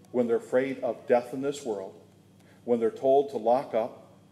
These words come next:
when they're told to avoid social con-, contact,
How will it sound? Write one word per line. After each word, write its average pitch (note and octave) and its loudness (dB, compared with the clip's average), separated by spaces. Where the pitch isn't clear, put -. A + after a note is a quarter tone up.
when B2+ 2
they're B2 0
told C#3 4
to C3 0
avoid B2+ 0
social D3 -2
con-, A2+ -2
contact, G#2+ -4